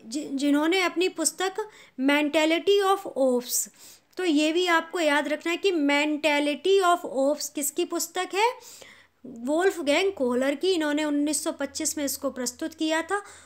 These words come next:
कोहलर ने सूझ का सिद्धांत बनमानस या सुल्तान नामक चिंपांजी पर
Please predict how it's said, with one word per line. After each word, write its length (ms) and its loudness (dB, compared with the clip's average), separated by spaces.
कोहलर 400 4
ने 160 2
सूझ 340 -2
का 160 0
सिद्धांत 520 -4
बनमानस 720 0
या 140 0
सुल्तान 560 -2
नामक 420 0
चिंपांजी 640 0
पर 200 -2